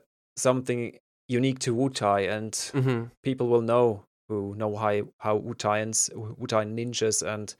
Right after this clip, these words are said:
Speaker 2: Mm-hmm.
Speaker 1: shinobi look like.
Speaker 2: Yeah.
Speaker 1: So that's probably also why.
Speaker 2: Anyway, I feel like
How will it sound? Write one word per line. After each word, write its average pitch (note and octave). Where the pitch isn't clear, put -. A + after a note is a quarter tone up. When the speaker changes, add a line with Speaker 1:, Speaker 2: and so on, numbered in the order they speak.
Speaker 2:
Mm-hmm. A#2
Speaker 1:
shinobi A#2
look G#2
like. F#2
Speaker 2:
Yeah. A2+
Speaker 1:
So G2+
that's A2+
probably G#2
also F#2+
why. G1+
Speaker 2:
Anyway, B2
I D3
feel F3+
like -